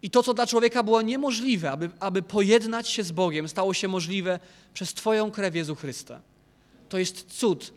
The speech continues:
zbawienia, cud zasypania przepaści między nami a Tobą, drogi Boże.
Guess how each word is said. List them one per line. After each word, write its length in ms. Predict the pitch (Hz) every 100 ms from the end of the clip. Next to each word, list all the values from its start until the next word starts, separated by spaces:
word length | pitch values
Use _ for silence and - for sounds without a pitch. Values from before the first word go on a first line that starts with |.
| _
zbawienia, 720 | 151 156 170 156 147 131 120 - _ _ _ _ -
cud 500 | - 240 247 - - _ _ _ _ _ _ -
zasypania 580 | 165 202 208 220 208 202
przepaści 800 | - 202 208 185 - - 135 165 _ _ _ 170
między 260 | 170 156
nami 340 | 156 165 185 190
a 80 | 180
Tobą, 320 | 175 156 147
drogi 260 | 143 131
Boże. 320 | 135 123 131